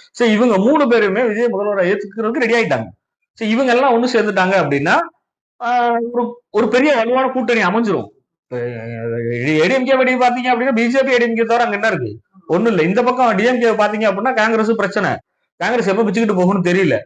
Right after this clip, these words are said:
ஏன்னா ஆட்சி அதிகாரத்துல பங்கு வேணும்னு சொல்லிட்டு இருக்காங்க. அது வந்து ரொம்ப பழமையான கட்சி. சரிங்களா? அதுக்கப்புறம் பாத்தீங்கன்னா தேமுதிக, தேமுதிக வெளியவே வராது, நீங்க சுட்டு போட்டாலும் வெளியில வராது. அது என்னமோ ஒரு விஷயத்துல லாக் ஆயிருக்காங்களா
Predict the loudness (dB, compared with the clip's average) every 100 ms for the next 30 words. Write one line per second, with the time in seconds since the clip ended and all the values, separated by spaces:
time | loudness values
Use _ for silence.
0 | _ _ 0 2 2 2 2 2 0 0
1 | 0 0 0 0 2 0 0 0 -2 -2
2 | 0 2 2 2 2 0 0 -4 _ -6
3 | -2 0 2 2 2 2 2 0 -2 -4
4 | -6 -10 _ _ _ _ _ _ _ _
5 | -6 -2 2 2 2 2 0 0 0 0
6 | 0 2 2 0 0 0 2 0 0 0
7 | 2 2 2 2 2 2 2 -2 -8 -18
8 | _ _ -18 -10 -6 -6 -6 -4 -4 -2
9 | 0 0 0 0 2 2 2 0 0 0
10 | 0 0 0 0 0 -2 -2 0 0 0
11 | 0 0 -2 0 -2